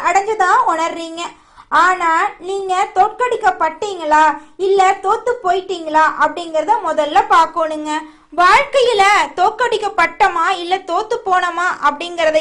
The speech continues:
எப்படி கண்டுபிடிக்கணும் தெரியுங்களா? கண்ணாடி முன்னாடி நின்னு கேள்வி கேட்டு பாருங்க, நிச்சயமா அதற்கான பதில் கிடைத்தே தீரும்.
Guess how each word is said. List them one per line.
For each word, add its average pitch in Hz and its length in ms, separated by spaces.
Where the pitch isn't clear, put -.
எப்படி 466 340
கண்டுபிடிக்கணும் 359 680
தெரியுங்களா? 330 440
கண்ணாடி 554 540
முன்னாடி 466 480
நின்னு 392 260
கேள்வி 403 380
கேட்டு 359 240
பாருங்க, 311 320
நிச்சயமா 392 560
அதற்கான 349 500
பதில் 427 340
கிடைத்தே 311 420
தீரும். 269 300